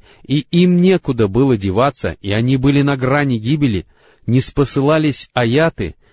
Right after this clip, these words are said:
где говорилось о взаимоотношениях между прежними пророками и людьми их народов, объявлявшими их лжецами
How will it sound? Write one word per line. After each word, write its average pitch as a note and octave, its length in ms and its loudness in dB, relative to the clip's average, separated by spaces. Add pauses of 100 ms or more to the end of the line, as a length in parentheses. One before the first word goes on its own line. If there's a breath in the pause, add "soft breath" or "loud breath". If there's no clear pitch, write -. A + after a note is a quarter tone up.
где A2+ 300 -2
говорилось D#3 720 0
о D#3 140 2
взаимоотношениях C#3+ 1080 0
между A#2+ 360 -2
прежними D3 600 0
пророками A2+ 680 0 (260 soft breath)
и C#3 120 2
людьми A2+ 460 0
их C#3+ 300 -4
народов, C#3 460 0 (640 soft breath)
объявлявшими A2 960 0
их A#2 320 -4
лжецами A2 960 0